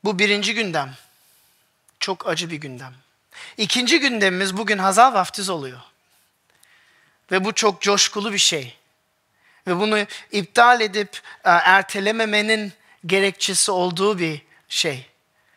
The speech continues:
Neden bu şeye önem veriyoruz? Neden bunu coşkuyla kutluyoruz?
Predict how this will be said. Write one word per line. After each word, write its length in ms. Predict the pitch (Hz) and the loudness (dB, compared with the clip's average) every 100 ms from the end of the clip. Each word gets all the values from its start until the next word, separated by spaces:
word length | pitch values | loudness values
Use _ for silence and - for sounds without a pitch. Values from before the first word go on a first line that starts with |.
| _ _ _ _ _ _ _ _ _ _ _ _ _ _ _ _ _ _ _ _ _ _ _ _ _ _ _ - | _ _ _ _ _ _ _ _ _ _ _ _ _ _ _ _ _ _ _ _ _ _ _ _ _ _ _ -6
Neden 440 | 185 214 302 392 311 | 0 4 6 6 2
bu 60 | |
şeye 300 | - - 196 | 2 2 2
önem 340 | 180 180 175 165 | 2 2 0 0
veriyoruz? 460 | 165 165 160 165 | -2 -2 -4 -4
Neden 400 | 175 180 247 262 | -2 4 4 4
bunu 160 | 254 214 | -2 -4
coşkuyla 680 | 185 180 - 196 175 165 | -2 0 0 0 0 0
kutluyoruz? 920 | - 160 - 151 135 139 - - - | -4 -12 -8 -8 -8 -8 -8 -8 -12